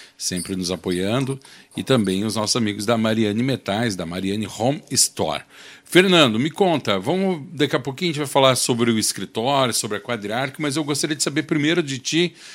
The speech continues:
como é que tu entrou nessas aí, cara, de arquitetura? Que momento da vida tu olhou assim, tu disse, "Cara, eu quero ser arquiteto"? Era uma coisa já desde pequeno, foi surgindo, como é que foi?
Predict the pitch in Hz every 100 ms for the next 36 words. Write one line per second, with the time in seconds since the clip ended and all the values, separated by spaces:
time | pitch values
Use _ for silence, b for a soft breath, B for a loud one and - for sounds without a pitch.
0 | b b - - 226 - 220 190 151 175
1 | 175 151 151 139 147 123 123 120 - 113
2 | 101 98 104 110 98 - 98 - 131 151
3 | 147 131 135 131 127 b b _ - 131
4 | 127 123 139 139 143 120 113 101 131 131
5 | 131 143 139 127 127 139 131 - 139 127
6 | 131 135 - - 151 127 110 139 131 123
7 | 139 120 - - - 139 139 127 127 b
8 | b - 117 123 117 139 135 120 113 101
9 | 123 120 107 101 123 117 - 107 - 127
10 | 143 139 120 123 120 120 107 123 131 131
11 | 123 - 110 92 -